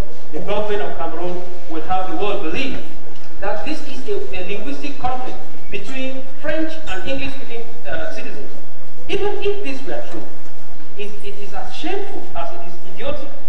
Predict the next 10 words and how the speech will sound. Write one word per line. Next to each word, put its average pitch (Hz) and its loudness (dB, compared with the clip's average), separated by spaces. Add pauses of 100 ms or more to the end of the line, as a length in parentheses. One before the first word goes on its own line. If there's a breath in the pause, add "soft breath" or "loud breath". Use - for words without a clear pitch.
(180)
that - 0
citizens 349 0
of - 0
a 370 0
country 214 0 (280)
will 370 0
openly 302 0
abandon 254 0
the - 0
over 285 0